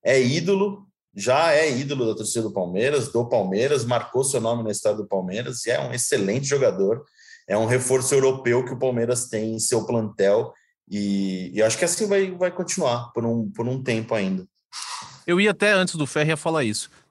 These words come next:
Speaker 2: Não me parece que o Gustavo Gomes tem alguma perspectiva de ir embora do Palmeiras, né? Deve ter até algum mercado e tal,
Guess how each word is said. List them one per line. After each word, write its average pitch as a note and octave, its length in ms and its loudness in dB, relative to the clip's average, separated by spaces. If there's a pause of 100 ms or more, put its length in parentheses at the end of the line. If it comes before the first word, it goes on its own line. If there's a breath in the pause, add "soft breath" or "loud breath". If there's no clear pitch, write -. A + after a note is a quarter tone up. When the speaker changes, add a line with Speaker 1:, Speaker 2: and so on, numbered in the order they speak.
(160 soft breath)
Speaker 2:
Não F#3 100 2
me A3+ 120 4
parece E3 680 2
que D3 120 -4
o C#3+ 60 0
Gustavo C#3+ 400 0
Gomes C#3+ 340 0
tem D3 240 0
alguma C#3 560 0
perspectiva D3 880 -4
de B2 160 0
ir B2+ 40 6
embora G#2 340 2
do F#2 80 -4
Palmeiras, F2+ 500 -4
né? F#2+ 120 -8 (180 soft breath)
Deve F3 300 2
ter D3+ 120 0
até C3+ 180 2
algum B2 260 2
mercado A#2 500 0
e G#2+ 40 -6
tal, C#3 300 -2